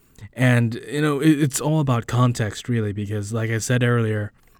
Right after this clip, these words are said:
I put you in a scenario where it was at a given time, you know, ten P M, and, uh, it sets you in this mood of, "Oh, okay, because it's hey at this, uh, at this time, it means something else than getting hey at,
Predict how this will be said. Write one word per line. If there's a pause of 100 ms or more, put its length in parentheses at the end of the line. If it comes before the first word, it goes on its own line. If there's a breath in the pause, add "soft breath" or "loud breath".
I
put
you
in
a
scenario
where
it
was
at
a
given
time,
you
know,
ten
P
M, (640 loud breath)
and,
uh, (420)
it
sets
you
in
this
mood
of,
"Oh,
okay, (800 soft breath)
because (140)
it's
hey
at
this, (840 soft breath)
uh,
at
this
time,
it
means
something
else
than
getting
hey
at,